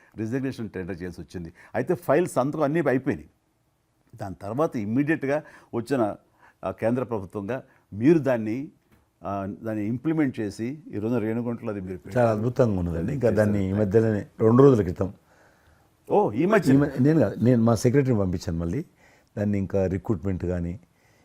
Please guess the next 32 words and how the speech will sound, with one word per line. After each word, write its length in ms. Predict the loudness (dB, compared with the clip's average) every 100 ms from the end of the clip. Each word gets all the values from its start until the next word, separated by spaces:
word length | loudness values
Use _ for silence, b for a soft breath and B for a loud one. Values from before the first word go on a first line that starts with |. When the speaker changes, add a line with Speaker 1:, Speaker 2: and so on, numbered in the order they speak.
| _
Speaker 2:
ఇంకా 500 | -8 -2 -2 0 -2 0
రీడెవలప్‌మెంట్ 640 | 8 8 8 2 -4 -4
కానీ 340 | -4 -4 -6 -12 b b b b -8
ఇంకా 240 | 0 2
ఏ, 440 | 4 6 6 8 6
ఏ 40 |
రకంగా 320 | 6 4 2
డెవలప్, 320 | 4 4 4 0
ఇప్పుడు 180 | 0
already 300 | 2 4 4
మేము 500 | 2 0 -2 -4 -8 -14 _ _ _ b b b -6
ఎస్వి 240 | -4 0
యూనివర్సిటీతో 540 | 2 2 -2 -8 -6 -4
టైఅప్ 300 | -2 -2 -2
చేసుకుంటున్నాము, 600 | -6 -8 -12 -8 -8 -6
టీటీడీ 180 | -2 -2
Speaker 1:
Fantastic. 220 | 4 4
Speaker 2:
వాళ్ళతో 280 | 4 2 -4
టైఅప్ 360 | -2 -4 -4
చేసుకుంటున్నాము, 680 | -6 -10 -12 -10 -8 -10 -12 b b b b
కొన్ని 180 | -2 -2
స్టార్ 320 | -2 2 6
హోటల్స్తో 420 | 6 6 -2 -2 -4
టైఅప్ 300 | -2 -4 -4
చేసుకుంటున్నాము. 680 | -8 -12 -12 -10 -8 -10 -14 b b b
ఆ 20 | -4
రకంగా 140 | -2 -2
ఇంకా 240 | 0 0
మీరు 480 | 4 6 6 6 6
ఏదైతే 300 | 6 6 4
ఆలోచన 400 | 6 4 2 -2
ఉండనో 300 | 0 -2